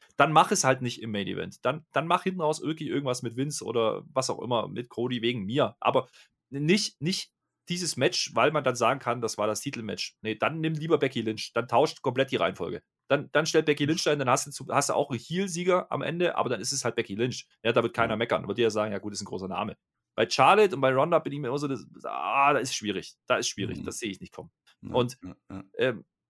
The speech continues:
Speaker 1: wie gesagt, das, die, die Story gibt für mich auch nicht so viel her. Ronda Rousey gewinnt den Rumble, ja geil, und danach versucht sie krampfhaft zu lächeln, das ist der Aufbau.
Speaker 2: <laughs>
Speaker 1: Also,
Speaker 2: Ja,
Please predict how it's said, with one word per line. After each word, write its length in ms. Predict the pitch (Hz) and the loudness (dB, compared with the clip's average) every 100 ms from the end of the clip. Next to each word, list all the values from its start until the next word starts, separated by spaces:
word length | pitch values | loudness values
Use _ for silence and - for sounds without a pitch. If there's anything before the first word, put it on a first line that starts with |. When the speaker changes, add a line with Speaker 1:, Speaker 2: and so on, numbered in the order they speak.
| 69 - | -16 -4
Speaker 1:
wie 80 | 165 | 0
gesagt, 200 | 170 143 | 0 0
das, 220 | 127 123 | -6 -10
die, 160 | - 127 | -8 -6
die 100 | 131 | -4
Story 320 | - 127 160 143 | 2 4 4 4
gibt 220 | 131 - | -2 -2
für 80 | 113 | -4
mich 160 | 113 | -4
auch 40 | 78 | -8
nicht 100 | 98 | -8
so 80 | 95 | -10
viel 120 | 87 | -12
her. 260 | 82 85 98 | -12 -12 -4
Ronda 180 | 104 101 | -2 0
Rousey 400 | 95 104 101 - - - - | 2 0 -2 -6 -12 -20 -10
gewinnt 260 | 113 104 | -6 -4
den 80 | 101 | -2
Rumble, 340 | 92 98 95 92 | -2 0 -2 -2
ja 100 | 87 | -4
geil, 340 | - 90 95 | -2 -2 0
und 160 | - - | -2 -6
danach 320 | 95 92 - _ | -2 -4 -4 _
versucht 260 | - 98 104 | -10 -8 -8
sie 80 | 95 | -4
krampfhaft 340 | 101 98 95 | -2 -2 -4
zu 120 | 95 | -4
lächeln, 300 | 95 95 90 | -4 -4 -4
das 140 | 98 104 | -4 -2
ist 120 | - | -2
der 100 | 90 | 0
Aufbau. 360 | 101 - 90 - - | 0 2 0 -2 -10
Speaker 2:
<laughs> 160 | - - | -8 0
Speaker 1:
Also, 240 | 127 127 | 4 4
Speaker 2:
Ja, 140 | - | 2